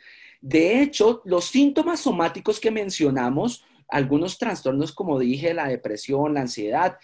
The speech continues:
y otros muchos, pueden ser apenas una manifestación del síndrome. Es decir, que de hecho, puede que te sientas, eh, por así decirlo, eh,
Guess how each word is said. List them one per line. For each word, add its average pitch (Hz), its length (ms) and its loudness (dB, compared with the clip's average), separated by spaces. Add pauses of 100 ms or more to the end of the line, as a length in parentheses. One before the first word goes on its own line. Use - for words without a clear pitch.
(160)
y 156 120 2
otros 247 380 0
muchos, 311 600 2 (340)
pueden 233 280 4
ser 285 200 2
apenas 285 520 2
una 277 180 4
manifestación 262 840 0
del 220 160 4
síndrome. 160 520 2
Es 117 60 -6
decir, 156 300 -4
que 113 140 -8
de 104 260 -4
hecho, 156 420 -4 (440)
puede 220 300 4
que 330 160 2
te 220 180 0
sientas, 185 920 -4 (200)
eh, 123 500 -2 (2750)
por 175 160 -4
así - 140 -6
decirlo, 214 640 0
eh, 165 460 -2